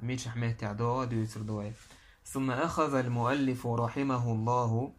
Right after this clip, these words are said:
يتكلم على العلامة الثانية وهي الياء. صوت مؤلف والولر ديتا شولا ويوش علامة خلاتنا إذا ياء دو. فقالت وإيلر وأما الياء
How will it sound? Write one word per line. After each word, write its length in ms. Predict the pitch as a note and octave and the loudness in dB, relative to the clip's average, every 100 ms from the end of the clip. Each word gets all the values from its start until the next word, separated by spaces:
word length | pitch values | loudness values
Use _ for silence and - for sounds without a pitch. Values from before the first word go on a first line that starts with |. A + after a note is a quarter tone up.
| - A#2+ | -10 -6
يتكلم 920 | A#2 A#2 A2+ C#3+ C3+ A#2+ A#2 A#2+ - | -2 -2 0 0 0 0 0 -2 -2
على 300 | - A2+ A#2+ | 0 2 2
العلامة 640 | A#2 A2 A#2+ C3 C#3 B2 A2+ | 2 2 2 2 2 0 -2
الثانية 680 | A2+ - A#2 A2 B2 C3 B2+ | -6 -4 -2 0 0 0 0
وهي 360 | C#3 C3 B2+ B2+ | 0 2 2 0
الياء. 440 | C3 C#3+ C#3 - - - - - - - | 2 2 0 -2 -12 -20 -20 -20 -20 -8
صوت 280 | - D3 B2+ | -2 0 0
مؤلف 680 | B2 A#2+ C3+ C3 A#2 A#2 B2 | 0 2 2 2 2 -2 -2
والولر 720 | B2+ C3+ A#2+ A2+ A#2+ C#3 - - - - - | 2 2 4 2 2 -2 -6 -20 -20 -16 -4
ديتا 640 | A#2 C3 B2 B2+ B2+ A#2+ | 2 4 2 0 -2 -2
شولا 440 | - C#3 C3+ B2+ | -2 2 4 4
ويوش 380 | A2+ A2+ A#2+ A#2+ | 2 2 0 0
علامة 520 | A2+ C3 B2+ A#2 A2 - | 0 2 2 0 -2 -4
خلاتنا 540 | B2 B2+ B2+ B2+ C3 C#3 | -2 -2 -2 -2 -4 -2
إذا 340 | B2+ A#2+ A#2+ | -2 0 0
ياء 380 | B2 B2+ B2+ - | 2 2 2 0
دو. 200 | G#2+ G#2+ - - - - | -4 -4 -10 -20 -20 -12
فقالت 760 | - A2+ C3+ C#3+ C3 C3 C3 | -2 2 6 6 6 2 0
وإيلر 680 | A#2+ A2+ A#2+ C3 A#2+ B2 C3+ - | -2 0 2 2 2 0 0 -2
وأما 500 | A#2 A#2+ C#3 C3 A#2 | 0 2 0 0 2
الياء 600 | A2 A#2 B2+ B2+ C#3 | 2 2 2 2 0